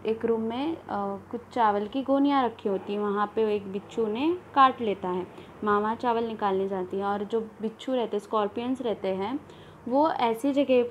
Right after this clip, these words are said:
पे रहना पसंद करते जो सूखा हो और गर्म जगह हो। और दस घंटे से कंटिन्यू बारिश होने के कारण क्या हुआ कि वो, अ, बाहर नहीं रह पा रहे थे, तो उन्हें अब कहीं सेफ जगह पे जाना था, तो वो उस कमरे में घुस गए, उस घर में चले गए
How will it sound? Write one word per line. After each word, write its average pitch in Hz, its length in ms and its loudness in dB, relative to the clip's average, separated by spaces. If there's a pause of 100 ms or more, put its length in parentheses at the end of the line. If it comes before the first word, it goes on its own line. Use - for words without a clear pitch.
पे 233 120 6
रहना 220 280 0
पसंद 214 360 -2
करते 220 260 -2
जो 262 120 0
सूखा 226 460 2
हो 214 300 2
और 202 300 2
गर्म 214 400 0
जगह 190 280 -2
हो। 190 260 -2 (320)
और 214 180 -2 (100)
दस 254 260 2
घंटे 262 280 2
से 285 120 0
कंटिन्यू 262 520 -2
बारिश 220 460 2
होने 254 220 -2
के 254 180 0
कारण 220 460 0 (360)
क्या 233 140 2
हुआ 233 300 2
कि 339 200 4
वो, 277 460 2
अ, - 60 -10 (260)
बाहर 214 680 2
नहीं 320 220 8
रह 294 120 4
पा 240 240 4
रहे 233 120 0
थे, 240 140 0
तो 247 140 0
उन्हें 247 160 0
अब 254 60 -4 (100)
कहीं 262 180 0
सेफ 233 320 4
जगह 240 220 4
पे 269 180 0
जाना 196 360 2
था, 208 120 -4
तो 233 160 2
वो 240 220 4
उस 294 340 -4 (480)
कमरे 220 320 0
में 285 240 0
घुस 247 280 -2
गए, 196 120 2
उस 214 180 -2
घर 214 140 0
में 269 260 0
चले 214 340 0
गए 190 220 -2